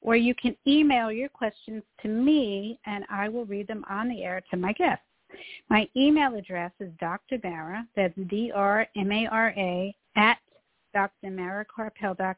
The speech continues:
com, D R M A R A K A R P E L dot com.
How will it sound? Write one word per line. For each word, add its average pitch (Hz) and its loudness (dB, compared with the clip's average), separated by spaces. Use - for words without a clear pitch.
com, 165 -6
D 170 -4
R 226 4
M 190 -4
A 185 -4
R 180 -8
A 208 -6
K 208 -2
A 196 -10
R 175 -4
P 285 0
E 214 -4
L 180 2
dot 175 2
com. 147 -4